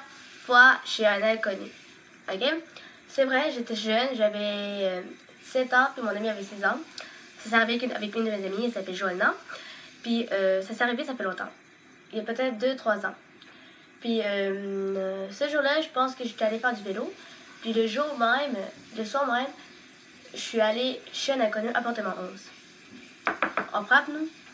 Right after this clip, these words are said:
Puis là, on dit, « Oui, bonjour, est-ce qu'on peut rentrer ? » Il dit, « Bien sûr, on peut rentrer. » Là, il nous laisse rentrer, puis tout ça.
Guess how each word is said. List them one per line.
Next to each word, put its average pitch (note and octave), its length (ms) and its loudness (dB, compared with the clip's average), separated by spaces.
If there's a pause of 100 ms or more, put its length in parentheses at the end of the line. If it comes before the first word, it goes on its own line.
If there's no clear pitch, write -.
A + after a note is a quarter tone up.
(1400)
Puis A#3 100 -8
là, A#3+ 160 2
on G#3+ 60 0
dit, « G#3 180 -6
Oui, C#4 100 -4
bonjour, C#4+ 420 -2
est-ce C4 120 -8
qu'on C4 120 -6
peut B3 100 -6
rentrer ? » A3+ 380 -6
Il A#3+ 40 -4
dit, « G#3 160 -10
Bien G3+ 160 -10
sûr, B3 240 -10
on - 20 -10
peut G#3+ 220 -10
rentrer. » G#3 360 -8 (500)
Là, B3 80 2
il B3 60 4
nous B3 80 0
laisse A#3 180 -4
rentrer, A3 400 -4
puis B3+ 100 -10
tout - 180 -20
ça. C#4 260 0